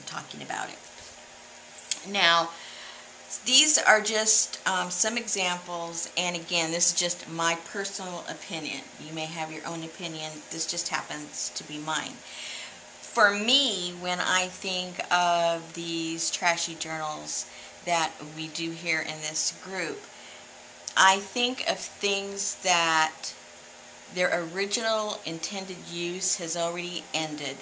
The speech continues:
And if we did not repurpose it into something else, that its inevitability would be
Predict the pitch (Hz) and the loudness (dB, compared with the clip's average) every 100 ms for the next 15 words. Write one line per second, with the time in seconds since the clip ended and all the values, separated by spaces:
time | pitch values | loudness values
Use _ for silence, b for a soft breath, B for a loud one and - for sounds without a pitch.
0 | - - B B B B B - - 135 | -14 -18 B B B B B -2 2 4
1 | 165 165 165 165 170 175 185 196 190 190 | 4 2 0 0 -2 -4 -6 -4 -2 -2
2 | 190 185 185 - 190 185 - 277 311 202 | 4 4 4 0 -10 -10 -6 -4 -4 0
3 | - - 170 - - - - 190 196 202 | 2 2 0 -4 -10 -10 -4 -2 0 0
4 | 190 - 185 - 170 - 165 156 143 147 | 2 0 0 -8 -10 -6 -2 -2 -2 -4
5 | - - - B B B B 165 165 170 | -2 -2 -6 B B B B -10 0 4
6 | 165 165 165 - - 170 - - - - | 6 4 2 -4 -4 -2 -2 0 0 0
7 | - 175 175 - 175 165 160 - 180 180 | 0 -2 2 2 0 -2 -6 -4 0 2
8 | 175 180 160 160 160 - 165 151 147 | 0 -2 -2 -4 -6 -2 -2 0 -4